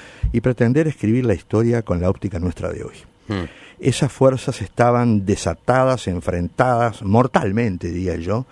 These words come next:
Speaker 1: y no había transacción posible, ni de un lado ni de otro. Y no vamos a hablar de la influencia que la Unión Soviética estaba teniendo, por ejemplo, en la formación del Frente Popular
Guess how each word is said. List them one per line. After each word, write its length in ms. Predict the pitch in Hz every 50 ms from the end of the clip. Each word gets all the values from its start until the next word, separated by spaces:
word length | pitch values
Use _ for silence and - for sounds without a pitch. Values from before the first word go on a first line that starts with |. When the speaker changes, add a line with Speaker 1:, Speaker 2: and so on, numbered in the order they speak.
| - - - - _
Speaker 1:
y 120 | - 101 104
no 180 | 123 139 139
había 500 | 123 117 113 117 120 120 110 113 110 123 143 143 - _ _ _
transacción 680 | - - 90 87 - - 92 - - - 104 98 98 101
posible, 400 | - 90 - - 87 - 92 - - -
ni 180 | 101 95 104 107
de 80 | 113 131
un 120 | 131 117
lado 360 | 123 135 135 135 147 151 - - _ _ _ _ _ _ -
ni 180 | 98 101 104
de 140 | 98 98 101
otro. 280 | 95 - - 92 95 - - - - - - -
Y 120 | - 98 92
no 80 | 92
vamos 240 | 104 117 147 135 -
a 60 | 82
hablar 200 | 82 82 95 107 120
de 100 | 123 110
la 60 | 101
influencia 480 | 90 - 87 87 98 104 101 - 151 135
que 120 | - - 82
la 80 | 80
Unión 180 | 80 92 107 107
Soviética 480 | - 90 85 92 98 - - - 101
estaba 260 | - - 98 101 95 82
teniendo, 500 | 87 82 85 85 90 98 117 143 147 - - - - - - - _
por 100 | 87 85
ejemplo, 260 | - - 85 - 123
en 60 | 123
la 100 | 101 85
formación 540 | - - - 87 85 80 - - 98 101 107
del 160 | 95 87 82
Frente 400 | - - 95 95 92 90 - 80
Popular 480 | 71 80 78 71 92 113 117 90 -